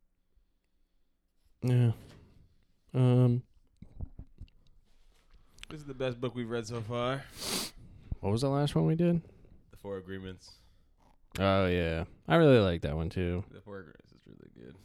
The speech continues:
Speaker 2: I just
Speaker 1: This
Speaker 2: said that 'cause this was my recommendation.
Speaker 1: <laughs>
Speaker 2: Like, this is the best.
Speaker 1: This one's cool 'cause it's like a story.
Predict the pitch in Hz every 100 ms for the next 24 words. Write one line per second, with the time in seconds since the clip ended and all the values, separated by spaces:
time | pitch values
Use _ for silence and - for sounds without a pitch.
0 | - 104 104 82 127 92 90 95 90 95
1 | 95 87 85 85 90 90 92 92 95 98
2 | 113 123 - - 143 131 - 156 95 92
3 | 73 - 87 - - 58 55 62 52 -
4 | - - - - 117 - 127 104 - 95
5 | 90 90 90 90 90 78 - - 87 85
6 | 90 95